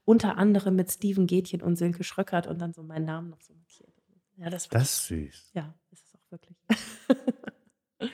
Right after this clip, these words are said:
Speaker 2: Wie ist es denn dazu gekommen?
Speaker 1: Ähm, das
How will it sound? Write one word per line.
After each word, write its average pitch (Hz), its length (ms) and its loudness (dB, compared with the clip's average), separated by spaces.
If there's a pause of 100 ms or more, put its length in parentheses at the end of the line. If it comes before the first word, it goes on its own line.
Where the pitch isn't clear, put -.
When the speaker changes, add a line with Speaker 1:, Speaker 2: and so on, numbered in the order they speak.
(160)
Speaker 2:
Wie 107 380 8
ist - 320 4
es 123 200 4
denn 92 240 4 (100)
dazu 95 460 4
gekommen? - 420 -10 (800)
Speaker 1:
Ähm, 190 560 6 (200)
das 165 680 -4